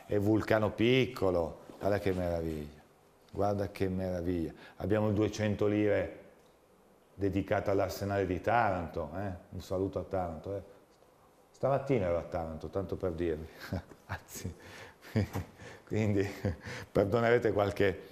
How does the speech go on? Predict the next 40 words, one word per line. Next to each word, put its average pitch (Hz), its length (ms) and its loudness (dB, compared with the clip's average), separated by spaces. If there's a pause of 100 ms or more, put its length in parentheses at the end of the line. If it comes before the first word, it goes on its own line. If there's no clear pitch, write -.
(260)
piccola, 95 560 0 (600)
eh, 95 180 -4
disattenzione, 92 920 0
ho 78 120 -10
preso 87 220 -4
due 92 200 0
aerei, 90 640 0
insomma, 80 340 -8
un - 80 -20
po' 92 120 -6
di, 87 200 -4 (280)
di 80 80 -14
chilometri. 80 500 -6 (480)
Ma 104 140 -4
perché? 139 340 4
Perché 147 280 4
per 139 180 4
venirvi 139 320 6
a 139 80 4
trovare, 123 420 4
mi 117 140 2
fa 135 160 2
piacere, 139 420 2
sono 135 240 0
il 139 100 2
primo 160 380 4
che 107 140 2
viene 107 220 2
a 101 40 -2
trovarvi 104 460 2
se 104 140 -2
vi 95 100 0
fa 98 160 -2
piacere, 95 560 0 (260)
e - 80 -4
ve 123 80 4
le 139 120 4
porto 147 300 4
a 139 60 6
vedere. 131 840 4